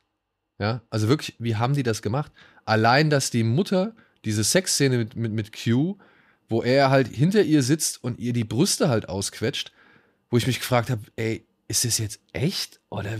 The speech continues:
wie, ist das eine Prothese? Also wie haben sie's hingekriegt, so, ja? Und, naja,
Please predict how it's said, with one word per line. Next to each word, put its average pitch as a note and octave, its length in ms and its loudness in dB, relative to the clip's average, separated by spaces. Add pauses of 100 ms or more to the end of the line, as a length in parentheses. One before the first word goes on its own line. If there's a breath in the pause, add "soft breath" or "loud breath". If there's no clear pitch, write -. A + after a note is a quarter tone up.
(120)
wie, B2+ 400 -2
ist - 180 -4
das B2+ 140 -2
eine B2 80 0
Prothese? F#3 840 -4
Also A2 260 -2
wie G3 180 0
haben A3 180 2
sie's E3 180 2
hingekriegt, G#3 600 -4
so, C#2+ 220 -8
ja? A#2 200 -2 (800 soft breath)
Und, B2 640 4 (560)
naja, A#2 500 2